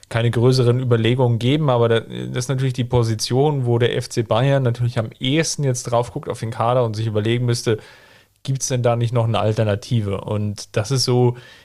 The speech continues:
gegen, gegen dieses Damoklesschwert spielt Pavard natürlich immer wieder an. Bisher konnte er dann auf die Saison gesehen dann auch immer wieder mit Leistungen überzeugen.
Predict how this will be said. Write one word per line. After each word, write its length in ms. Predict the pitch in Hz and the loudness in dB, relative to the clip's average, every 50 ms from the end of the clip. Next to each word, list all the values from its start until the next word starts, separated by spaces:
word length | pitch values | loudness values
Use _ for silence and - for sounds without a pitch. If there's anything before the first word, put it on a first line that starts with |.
| _ _ _ _ _ _ | _ _ _ _ _ _
gegen, 380 | - 127 123 120 120 120 120 113 | -2 -2 0 2 2 2 2 2
gegen 340 | - 127 120 117 120 113 110 | 2 0 2 2 0 -2 -2
dieses 360 | - 139 131 120 117 110 - | -2 -2 0 0 0 0 0
Damoklesschwert 880 | - 120 127 147 165 156 - - 135 127 - - - 127 131 131 127 - | 0 2 2 2 0 0 0 0 0 0 -2 -4 0 2 2 2 2 0
spielt 280 | - _ 131 120 120 | -6 _ -4 -4 -4
Pavard 360 | - - 120 107 117 110 120 | -2 -4 0 0 2 0 2
natürlich 480 | 123 120 117 - - 120 117 113 - - | 2 0 -2 -2 -4 -2 -2 -2 -4 -2
immer 240 | 123 131 123 120 120 | 0 2 2 2 4
wieder 180 | 117 113 110 | 2 2 2
an. 220 | 110 120 156 190 214 - _ _ _ - - - - - - - - _ _ _ | 2 2 0 -2 -4 -6 _ _ _ -20 -20 -20 -20 -20 -20 -20 -20 _ _ _
Bisher 380 | 123 120 - - 127 131 135 | -4 -4 0 2 4 2 2
konnte 280 | 127 - 135 127 123 131 | 2 0 -2 2 4 4
er 400 | 127 123 123 123 120 120 113 - - 110 117 123 - _ | 4 6 4 4 4 2 0 -4 -10 -14 -16 -16 -12 _
dann 300 | - 117 117 117 113 113 | -2 0 0 0 0 -2
auf 140 | - 113 - | -4 -4 -2
die 120 | - 117 | -2 -2
Saison 380 | 107 104 101 110 113 131 143 139 | -2 0 0 0 0 0 2 0
gesehen 400 | 127 117 120 123 127 127 127 120 | 0 2 2 2 2 2 2 2
dann 140 | 117 113 | 2 2
auch 280 | 110 113 110 110 - - | 2 0 0 0 -2 -4
immer 240 | 117 123 120 117 117 | -2 2 2 2 2
wieder 160 | 120 117 113 | 4 2 2
mit 160 | 113 113 110 | 2 2 2
Leistungen 480 | 110 107 107 120 120 - - 127 120 117 | 2 0 0 0 -2 -2 -2 -2 0 0
überzeugen. 680 | 110 104 107 104 - - 123 127 156 170 185 180 175 | 0 0 -2 -2 0 0 2 2 2 0 -2 -4 -6